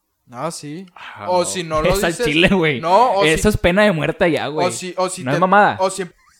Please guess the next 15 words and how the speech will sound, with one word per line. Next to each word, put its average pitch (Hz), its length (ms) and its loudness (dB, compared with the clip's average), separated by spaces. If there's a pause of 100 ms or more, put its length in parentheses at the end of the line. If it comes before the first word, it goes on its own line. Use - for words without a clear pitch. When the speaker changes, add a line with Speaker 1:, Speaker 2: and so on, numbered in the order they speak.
(640)
Speaker 1:
o 180 140 -4
simplemente, 220 760 -4
güey, 240 300 0
si 185 180 -12
te 175 140 -12
tuercen, 180 480 -8
güey, 233 220 -6
que 202 120 -10
eres 160 220 -12
homosexual, 165 640 -12
güey, 208 260 -12 (460)
ahí 123 200 -10
te 160 180 -14
chingan, 165 420 -14
güey. 147 320 -12